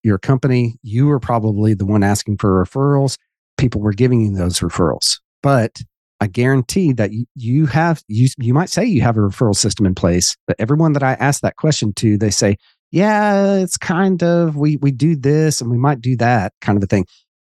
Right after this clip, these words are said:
Formalize it, put it on your website, put it out there, okay? So here's how to do all of that.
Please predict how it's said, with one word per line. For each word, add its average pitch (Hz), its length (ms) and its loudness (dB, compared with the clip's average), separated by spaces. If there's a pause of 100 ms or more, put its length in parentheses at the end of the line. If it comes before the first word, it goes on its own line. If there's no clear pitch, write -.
(120)
Formalize 135 680 2
it, 123 200 -2 (260)
put 127 160 -2
it 143 100 0
on 143 160 2
your 127 120 2
website, 113 640 0 (580)
put 147 140 -2
it 123 120 0
out 107 220 0
there, 69 220 -2
okay? 110 340 0 (260)
So 110 240 -2
here's 147 260 2
how 135 140 0
to 123 80 0
do 120 320 0
all 98 240 -2
of 90 80 -4
that. 76 200 -6